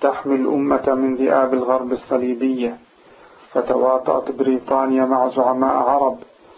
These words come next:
في مقدمتهم الشريف حسين وأبناؤه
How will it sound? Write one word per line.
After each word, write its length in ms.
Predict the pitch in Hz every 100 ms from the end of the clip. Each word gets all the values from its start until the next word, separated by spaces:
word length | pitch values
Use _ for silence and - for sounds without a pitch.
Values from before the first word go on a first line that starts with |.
| - - _ 139
في 120 | 135
مقدمتهم 920 | 131 - 135 131 135 139 139 135 131
الشريف 520 | - 147 135 131 -
حسين 420 | 127 - 139 131
وأبناؤه 640 | 131 131 131 131 135 -